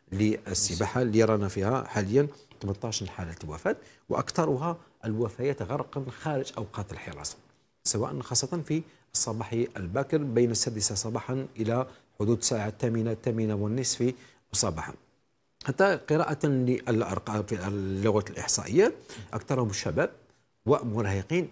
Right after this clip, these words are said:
ومن الولايات الداخلية، <clears throat> الولايات الداخلية. هذا ما يفسر إقبال مبكر،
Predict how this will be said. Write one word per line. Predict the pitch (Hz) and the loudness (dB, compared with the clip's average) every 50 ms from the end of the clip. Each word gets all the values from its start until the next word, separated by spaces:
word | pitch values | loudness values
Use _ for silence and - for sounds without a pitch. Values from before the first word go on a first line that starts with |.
| - _ - 104 | -10 _ -8 -4
ومن | 104 101 110 117 113 110 | -2 0 0 2 2 2
الولايات | 110 110 104 110 123 135 135 - - | 2 2 2 4 2 2 2 0 -2
الداخلية، | 117 90 82 110 95 - - 82 85 82 - - _ - | -2 0 0 0 0 -2 -4 -10 -10 -12 -14 -8 _ 0
<clears throat> | - - - | 2 2 4
الولايات | 123 110 110 117 113 - - | 4 4 2 2 0 0 -2
الداخلية. | 85 85 101 90 - 87 85 117 175 220 - - - - _ _ - | -2 0 -2 -2 -2 -4 0 2 2 2 2 0 -8 -20 _ _ -6
هذا | - 113 117 123 | -2 2 2 4
ما | 120 123 | 4 4
يفسر | 113 - 123 117 - 131 - - | 2 2 2 0 0 0 0 -2
إقبال | - - - 104 104 95 92 | -6 -4 -2 -2 0 0 -2
مبكر، | 90 87 87 120 147 - - 202 208 | -2 -2 0 -2 0 0 0 -2 -2